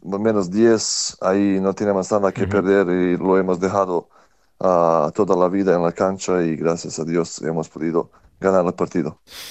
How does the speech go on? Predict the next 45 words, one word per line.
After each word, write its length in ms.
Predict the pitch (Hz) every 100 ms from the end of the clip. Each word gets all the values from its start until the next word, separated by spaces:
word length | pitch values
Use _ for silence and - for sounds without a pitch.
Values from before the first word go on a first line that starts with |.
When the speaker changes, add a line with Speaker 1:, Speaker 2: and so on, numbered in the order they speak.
| - - - -
Speaker 2:
No 160 | 139 185
empezó 760 | 170 208 - 196 175 160 147
la 140 | 143
eliminatoria 640 | 135 135 135 127 135 135 120
bien, 400 | 131 135 139 143
Nihat. 380 | 110 - 127 127
Eh, 180 | 113 -
eh, 440 | 104 104 101 104 98
es 160 | 107
verdad 300 | 120 117 120
que 80 | 113
el 80 | 120
equipo 640 | 110 127 117 120 117 113 110
estuvo 380 | 104 - 123
en 100 | 113
todo 220 | 107 117 117
momento 480 | 113 117 110 110
siendo 300 | 107 117 117
competitivo 840 | 110 110 110 107 101 120 110 117 117
en 80 | 113
el 120 | 104
primer 280 | 107 113 110
partido 340 | 110 101 113
en 60 | 107
el 100 | 107
Martín 320 | 104 110 107
Carpena, 500 | 107 98 107 110 107
pero 160 | 110
hablábamos 400 | 107 117 135 143
de 100 | 131
esa 240 | 123 - 110
prórroga, 400 | 120 98 85 85
¿no? 220 | 107 147
Ahí 380 | - 107 117 120
es 60 | 113
verdad 280 | 113 120
que 80 | -
el 60 | 110
equipo 320 | 101 117 117
no, 180 | 110 101
no 280 | 107 117 123
manejó 520 | 120 117 110 - 120
bien 220 | 113 117
la 100 | 110
situación. 600 | 104 107 107 101 117 135